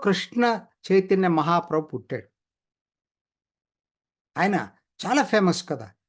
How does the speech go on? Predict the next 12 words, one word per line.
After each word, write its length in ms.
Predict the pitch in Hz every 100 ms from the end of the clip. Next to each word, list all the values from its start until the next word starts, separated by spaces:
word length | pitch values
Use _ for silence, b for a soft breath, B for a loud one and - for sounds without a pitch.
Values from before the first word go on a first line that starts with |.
| _ _ -
హిందూ 300 | 185 196 208
శాక్త 500 | 190 170 196 190 - 156 - b b _
ట్రెడిషన్ 420 | 180 180 - 185 175 175 160
సెక్ట్కి 540 | - 180 180 180 190 -
చాలా 200 | 156 214 214
ఫేమస్. 420 | 185 175 151 - 208 b b b b b _ 135
దాంట్లో 320 | 196 214 302
నుంచి 200 | 294 302
వచ్చిందే 380 | 277 269 269 269
ఈ 180 | 190 180
ఇస్కాన్ 440 | - - 214 185 147
కూడా, 160 | 107